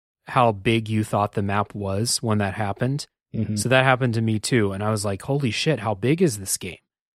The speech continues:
Speaker 1: That was the first of my great plateau moments, um, in this game.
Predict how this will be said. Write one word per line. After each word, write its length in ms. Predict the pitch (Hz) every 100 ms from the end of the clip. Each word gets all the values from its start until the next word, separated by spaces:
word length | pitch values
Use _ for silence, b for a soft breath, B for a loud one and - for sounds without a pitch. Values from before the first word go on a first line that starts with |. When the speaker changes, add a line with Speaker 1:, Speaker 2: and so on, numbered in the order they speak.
| _ -
Speaker 1:
That 100 | 117
was 160 | 117
the 80 | 113
first 380 | 104 123 110 -
of 120 | 107
my 380 | 113 104 101 98 - _ _ _ _ _
great 320 | - 120 117
plateau 500 | - 110 98 - 120
moments, 640 | 110 98 95 92 - - - -
um, 360 | 104 95 92 - _ _
in 140 | 123
this 200 | 110 101
game. 320 | - 104 95